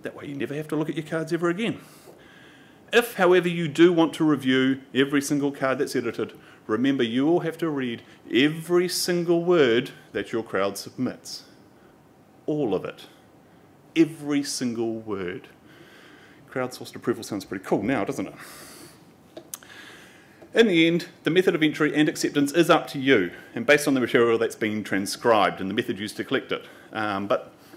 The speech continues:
don't think it is just a, a quick and easy task. And the crowd. <laughs> Oh, the crowd. The great thing about a crowd is that it seems to follow all of the theories of chaos and randomness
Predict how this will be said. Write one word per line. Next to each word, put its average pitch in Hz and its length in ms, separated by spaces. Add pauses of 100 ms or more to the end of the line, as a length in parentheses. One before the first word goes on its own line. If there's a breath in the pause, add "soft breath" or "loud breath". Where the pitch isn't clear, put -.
(200 loud breath)
don't 110 180
think 101 140
it 98 80
is 92 140
just - 180
a, 90 100 (220)
a - 60
quick - 200
and 90 80
easy 90 200
task. - 420 (1120 loud breath)
And 123 140
the - 60
crowd. 110 600
<laughs> - 100
Oh, 151 640
the 143 160
crowd. 113 760 (480 loud breath)
The 127 100
great 165 360
thing 190 140
about 175 180
a 175 60
crowd 156 380
is 139 220
that 143 140
it 135 80
seems 175 200
to 180 80
follow 143 260
all 196 260
of 185 80
the 180 80
theories 131 340
of 110 140
chaos 165 500
and 110 180
randomness 131 640